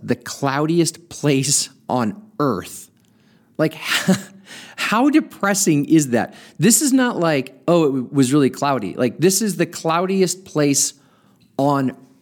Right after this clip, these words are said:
earth. This is the kind of winters you get in Michigan. The year that my wife and I moved, so this is two thousand seven, there was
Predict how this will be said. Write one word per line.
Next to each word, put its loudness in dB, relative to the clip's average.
earth. -2
This 0
is -2
the -2
kind -2
of 0
winters 0
you 2
get 0
in 0
Michigan. -2
The 4
year 4
that -2
my 0
wife 0
and -2
I 0
moved, 2
so 0
this 0
is -2
two 0
thousand -2
seven, 0
there 2
was 0